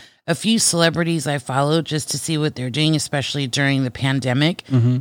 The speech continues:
Speaker 1: It was interesting to me to see how they were making up for the lack of money, you know, because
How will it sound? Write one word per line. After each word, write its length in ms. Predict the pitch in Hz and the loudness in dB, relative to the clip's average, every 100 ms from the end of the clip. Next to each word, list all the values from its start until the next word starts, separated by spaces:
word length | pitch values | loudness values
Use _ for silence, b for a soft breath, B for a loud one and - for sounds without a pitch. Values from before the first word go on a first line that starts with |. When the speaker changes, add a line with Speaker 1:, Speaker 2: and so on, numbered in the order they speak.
| - | 0
Speaker 1:
It 120 | 165 | 0
was 180 | 151 - | 2 -2
interesting 680 | - 160 165 147 156 151 151 | -2 -2 -2 -2 -2 0 0
to 200 | - 151 | -2 -2
me 340 | 147 165 185 151 | 2 2 2 2
to 100 | 143 | 0
see 280 | - 151 | -4 -6
how 420 | 135 - 143 147 143 | -6 -2 2 2 2
they 160 | 143 | 0
were 140 | 127 131 | -2 0
making 400 | 135 135 135 131 | -2 -2 0 2
up 260 | 127 - _ | 0 -6 _
for 400 | _ 156 151 135 | _ -2 2 2
the 180 | 120 143 | 2 0
lack 360 | 131 127 - | 2 0 -2
of 120 | - 131 | -6 0
money, 400 | 151 156 110 117 _ _ _ _ | 2 2 -2 -10 _ _ _ _
you 100 | 147 | -2
know, 120 | 135 135 | 0 -2
because 600 | 139 - 139 135 113 | -4 -2 -2 -2 -4